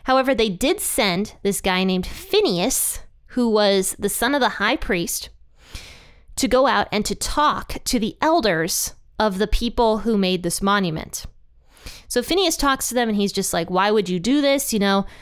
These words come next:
this is very bad." And Phinehas gives all these different examples of idolatry that Israel went through throughout the years,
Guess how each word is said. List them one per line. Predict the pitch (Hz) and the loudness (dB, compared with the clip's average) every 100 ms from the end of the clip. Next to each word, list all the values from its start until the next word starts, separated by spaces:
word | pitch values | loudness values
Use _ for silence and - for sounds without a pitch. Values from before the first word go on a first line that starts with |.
| - | -4
this | - 196 | -2 0
is | 196 | 0
very | 175 208 208 175 | 2 2 4 2
bad." | 156 208 226 240 247 240 233 - - | 0 -2 0 0 0 0 -4 -12 -8
And | - 202 190 | -2 0 0
Phinehas | - 220 196 - | -2 0 0 0
gives | 208 180 | -2 0
all | - 226 | 0 2
these | 247 226 | 2 0
different | 220 - 196 | -2 -2 -2
examples | 180 196 196 180 170 | 0 0 0 -2 -2
of | |
idolatry | - 185 190 196 208 - 185 160 185 - _ | -4 -2 0 0 0 -2 -2 -2 -6 -10 _
that | 196 190 | -4 -2
Israel | - 202 202 196 180 170 - - | 0 0 2 2 2 0 -2 -2
went | 233 254 | -2 -2
through | 196 180 170 165 - | -2 0 0 -2 -6
throughout | - 196 180 - - - | -2 0 0 -4 -6 -4
the | 180 | -4
years, | 170 226 247 185 175 - | -2 0 2 2 0 -4